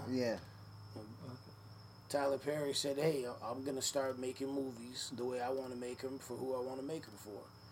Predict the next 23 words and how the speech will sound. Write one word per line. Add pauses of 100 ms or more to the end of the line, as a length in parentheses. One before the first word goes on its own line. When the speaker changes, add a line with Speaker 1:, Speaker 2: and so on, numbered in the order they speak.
(440)
Speaker 2:
And, (180)
you
know,
people
get (340)
really (640)
sensitive
about, (340)
you
know, (100)
issues
of
race
and
culture, (580)
but (600)
there
are
certain
things
that,
you
know,